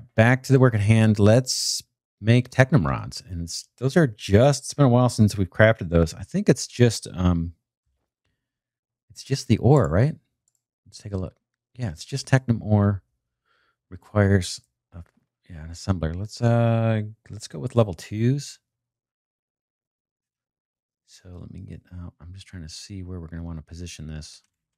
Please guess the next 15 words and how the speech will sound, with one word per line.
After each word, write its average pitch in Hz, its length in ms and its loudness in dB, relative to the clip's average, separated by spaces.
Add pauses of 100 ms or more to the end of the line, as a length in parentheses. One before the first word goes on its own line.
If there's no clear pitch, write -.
(3250)
We're 95 80 -16
gonna 87 80 -12
have 90 120 -6
to - 120 -20
extend 90 420 -6
out 82 140 2
a 76 60 -8
little 87 300 0
bit 76 160 -4
more, 80 300 -2
but 73 140 -14
let's 98 200 -10
go 101 120 0
ahead 87 600 0
and 80 500 -8